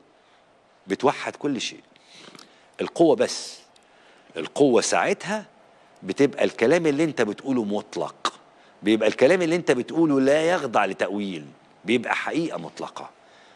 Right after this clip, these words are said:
دور على قوتك فين وامسك فيها، انسى المشاعر، انسى انك انت تقعد تدعي وتحبط ويجيلك احباط.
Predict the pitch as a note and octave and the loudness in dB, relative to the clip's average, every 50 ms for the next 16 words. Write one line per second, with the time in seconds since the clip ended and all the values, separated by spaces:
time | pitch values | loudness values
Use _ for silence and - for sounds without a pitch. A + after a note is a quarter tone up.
0 | _ - - G2 C#3+ D3+ D3 C3+ A#2+ G#2+ F#2+ F#2 F2+ - - - G2+ G#2 B2 C3+ | _ -4 2 4 4 6 6 4 2 0 0 -2 -4 -4 -6 -4 -2 0 0 0
1 | B2+ G#2 - - - B2 C3+ C#3 C3+ B2+ - - - - _ _ _ _ _ _ | -2 -4 -10 -8 -8 -8 -8 -8 -8 -10 -14 -18 -20 -20 _ _ _ _ _ _
2 | _ _ _ _ _ _ _ - G#2+ A2 F#2 - - - - - G2 E2 D2 - | _ _ _ _ _ _ _ -4 -2 -2 -2 -2 -6 -6 -8 -10 -10 -10 -10 -12
3 | - - - _ - - _ _ _ _ - - - - - - - - - - | -14 -18 -20 _ -20 -20 _ _ _ _ -20 -20 -20 -20 -20 -20 -20 -20 -20 -6
4 | - C#3 D3+ D3 - - A#2 G2 F#2 - - - G#2+ G2+ E2+ - - - - - | -2 0 0 2 2 0 0 0 0 0 0 2 0 0 -2 -4 -10 -14 -18 -20
5 | - - _ - - - - - - - - C#3 D3+ C#3 C#3 C3 A2+ G#2 - - | -20 -20 _ -20 -20 -20 -20 -20 -12 -2 2 2 2 2 2 0 0 0 0 0
6 | C3+ C#3 B2 A#2+ G2+ - C#3 B2+ A#2+ G2+ - - C3 C3+ A2+ A2+ G#2+ G#2+ F#2 - | 0 0 0 -2 -2 0 0 2 2 0 0 2 0 0 2 2 2 2 2 2
7 | - B2 - - G#2 F#2+ G2 F2+ - G2 F2+ A#2 - - - - - - D#2+ G2 | 2 2 2 0 -2 -4 -4 -4 -4 -2 0 2 2 0 0 -4 -12 -4 0 0
8 | G#2 F2+ D2+ - - - - | 2 2 0 -4 -8 -14 -14